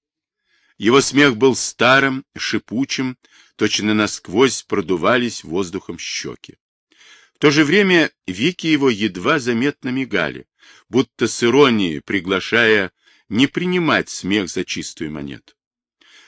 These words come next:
Но и при желании нельзя было считать посмеивание Егора Павловича искренним.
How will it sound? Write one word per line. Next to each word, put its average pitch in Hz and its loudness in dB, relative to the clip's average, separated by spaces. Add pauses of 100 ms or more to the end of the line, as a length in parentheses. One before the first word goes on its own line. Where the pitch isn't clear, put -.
(100)
Но 147 6
и 160 6
при 165 0
желании 170 2
нельзя 135 0
было 156 0
считать 139 -2
посмеивание 110 -2
Егора 82 -2
Павловича 139 -4 (120)
искренним. - -18